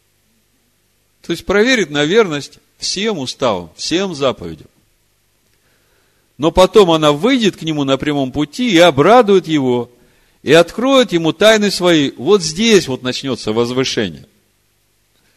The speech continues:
Вот здесь вот начнут валиться благословения. То, о чем мы вначале читали, с двенадцатого стиха.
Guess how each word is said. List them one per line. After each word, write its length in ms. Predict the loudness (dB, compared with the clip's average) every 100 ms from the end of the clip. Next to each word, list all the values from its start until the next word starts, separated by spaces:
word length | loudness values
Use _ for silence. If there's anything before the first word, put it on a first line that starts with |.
| _
Вот 200 | -2 0
здесь 420 | 0 0 2 2 2
вот 180 | -4
начнут 400 | -4 -6 -6 -6
валиться 420 | -2 -2 -2 -6 -8
благословения. 1120 | -8 -2 2 2 0 0 0 0 -2 -6 -20 _ _ _ _ _ _ _ _ _ _ _ _ _ _
То, 140 | 0 2
о 80 |
чем 200 | 2 -4
мы 120 | -4 -4
вначале 540 | -4 -2 0 0 0
читали, 340 | -6 -6 -4
с 60 | -4
двенадцатого 600 | -2 0 0 -2 -8 -16
стиха. 360 | -18 -20 -20